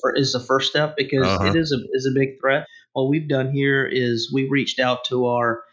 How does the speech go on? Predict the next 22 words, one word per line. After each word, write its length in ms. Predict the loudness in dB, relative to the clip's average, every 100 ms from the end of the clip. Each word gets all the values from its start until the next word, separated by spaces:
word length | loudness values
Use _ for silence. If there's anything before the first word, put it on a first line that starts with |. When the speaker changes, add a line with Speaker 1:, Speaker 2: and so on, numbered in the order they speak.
| _ -4
Speaker 1:
local 420 | -2 0 0 0 0
E 120 | 0
P 240 | 0 0
A 60 | 2
representative 800 | 0 -2 -2 0 0 0 0 -2
and 120 | -6
we 100 | -4
say, 180 | -2 0
"Hey, 260 | 0 0 -2
we're 160 | -2 -2
here. 460 | 0 0 0 -2 -4
This 140 | -2
is 100 | 0
what 200 | 0 2
we're 140 | 0 0
doing. 400 | 0 0 -2 -6 -20 -20 -8
We 80 | -2
wanna 240 | 0 0
do 200 | 0 0
our 100 | 0
due 240 | 0 0 0
diligence 760 | 0 0 0 -2 -2 -4 -8